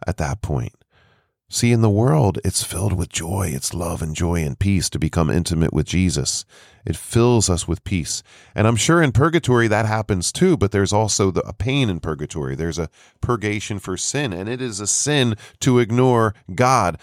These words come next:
especially when he's in your mouth and then being received into your heart. It's one of the greatest sins. I mean, I'm not saying all you people that have gone to church faithfully every day your whole life are in mortal sin. I'm not saying that. But to knowingly ignore him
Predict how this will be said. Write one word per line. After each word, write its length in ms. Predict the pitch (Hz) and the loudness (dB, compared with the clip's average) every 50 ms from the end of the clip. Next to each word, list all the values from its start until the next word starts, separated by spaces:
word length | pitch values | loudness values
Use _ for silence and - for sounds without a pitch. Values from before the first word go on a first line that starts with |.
| - - | -8 -4
especially 560 | - 104 - - - 131 123 107 - 127 117 | -4 -2 -2 0 0 2 2 2 0 0 0
when 140 | 98 110 110 | 0 2 2
he's 160 | 107 95 95 | 2 2 2
in 120 | 110 110 | 2 2
your 120 | 104 101 98 | 2 0 2
mouth 560 | 98 110 113 110 87 69 - - - 90 92 - _ _ - _ _ _ _ _ _ _ _ _ _ _ _ _ _ _ _ _ _ _ | 2 2 2 2 0 -2 -4 -8 -12 -14 -14 -16 _ _ -20 _ _ _ _ _ _ _ _ _ _ _ _ _ _ _ _ _ _ _
and 140 | - 90 87 | -4 0 0
then 120 | 95 92 | 2 2
being 260 | 87 95 95 92 90 90 | 2 2 2 2 2 2
received 460 | 90 87 - - 101 95 92 85 92 | 0 0 -2 -2 -2 -2 -2 0 0
into 180 | 90 85 87 | -2 0 0
your 140 | 85 82 80 | 0 -2 -2
heart. 540 | 80 90 104 107 95 73 64 - - - - - _ _ _ _ _ _ _ _ _ _ _ _ _ _ - | -2 0 0 0 0 -2 -4 -8 -16 -18 -20 -20 _ _ _ _ _ _ _ _ _ _ _ _ _ _ -2
It's 240 | 92 95 - - - | -2 -2 0 0 0
one 160 | 101 101 101 | 0 2 2
of 40 | 98 | 2
the 100 | 95 98 | 0 0
greatest 480 | - 92 95 101 101 101 98 - - | 0 -2 -2 -2 0 0 0 0 0
sins. 520 | - 90 85 78 67 67 65 - - - - - | 0 0 -2 -2 -4 -6 -6 -8 -8 -8 -4 -2
I 80 | 87 95 | 0 2
mean, 180 | 101 101 95 | 2 4 4
I'm 120 | 95 101 107 | 4 4 4
not 200 | 107 101 90 - | 4 2 2 0
saying 420 | - - 107 98 90 107 95 85 | 2 2 4 4 4 4 4 2
all 160 | 87 87 101 | 2 2 2
you 140 | 98 90 85 | 2 0 0
people 320 | - 113 113 104 - - | 0 0 -2 -2 -2 -4
that 140 | - - 110 | -4 -4 -4
have 100 | - - | -6 -8
gone 160 | - - - | -6 -4 -4
to 100 | 95 - | -4 -4
church 280 | - - - 95 - - | -4 -4 -2 -2 -4 -4
faithfully 500 | - - 95 101 - - 98 98 64 60 | -6 -4 -4 -4 -4 -4 -4 -4 -4 -4
every 180 | 58 - 50 - | -4 -6 -6 -6
day 140 | - 52 | -4 -4
your 160 | 52 - 85 85 | -2 -2 -2 -2
whole 100 | 90 95 | -2 0
life 600 | 107 107 98 101 - - - - - - - - - | 0 0 0 0 -2 -4 -10 -18 -20 -20 -20 -16 -6
are 160 | - 101 95 | -2 -2 0
in 80 | - 104 | 2 2
mortal 320 | 107 107 107 101 98 95 | 4 4 4 4 2 2
sin. 220 | - - 110 107 | 2 2 2 0
I'm 120 | 107 110 110 | 0 0 -2
not 180 | 120 120 - | -2 -4 -4
saying 340 | - - 123 127 127 131 113 | -4 -4 -2 -2 -2 0 0
that. 300 | 104 98 90 87 - _ | 0 0 0 -2 -2 _
But 160 | - 123 113 - | -2 -2 -2 0
to 160 | - 139 127 | 0 0 0
knowingly 800 | 123 120 123 131 147 147 156 160 147 139 127 120 120 120 - - | 2 2 2 2 2 2 2 2 2 2 2 2 2 2 0 -2
ignore 560 | - - 120 117 120 123 123 127 135 139 113 | -2 -2 -2 0 0 0 2 2 2 2 2
him 380 | 113 110 95 85 78 73 69 | 2 2 0 0 -2 -4 -8